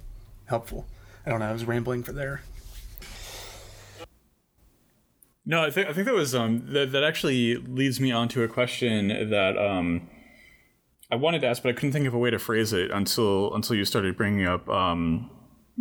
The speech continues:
Speaker 2: kind of, like, old, old folk magic traditions, right? And that's, um, so you are from Black Banner Magic, the occult <laughs> podcast.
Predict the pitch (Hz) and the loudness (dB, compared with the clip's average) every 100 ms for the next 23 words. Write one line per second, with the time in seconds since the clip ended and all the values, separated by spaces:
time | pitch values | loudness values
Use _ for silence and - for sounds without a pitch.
0 | 233 - 110 95 - 113 107 98 107 95 | -4 0 0 0 0 2 2 2 0 0
1 | - 113 98 110 92 98 - - 95 - | 2 0 2 2 2 2 -2 0 0 2
2 | 85 80 - - - - - _ _ - | 2 2 0 -4 -20 -20 -20 _ _ -4
3 | 101 90 104 101 95 - - 92 90 - | 0 0 2 2 2 0 0 2 0 -2
4 | - 127 131 - - - 131 151 - - | 0 0 0 -10 -20 -6 0 2 2 0
5 | 139 127 110 - 123 135 160 120 98 113 | -2 0 0 0 0 2 2 4 4 2
6 | 160 233 147 120 127 135 220 233 - 98 | 2 0 2 2 2 0 0 0 0 -2
7 | 92 113 - 107 117 - | 0 0 0 0 0 -2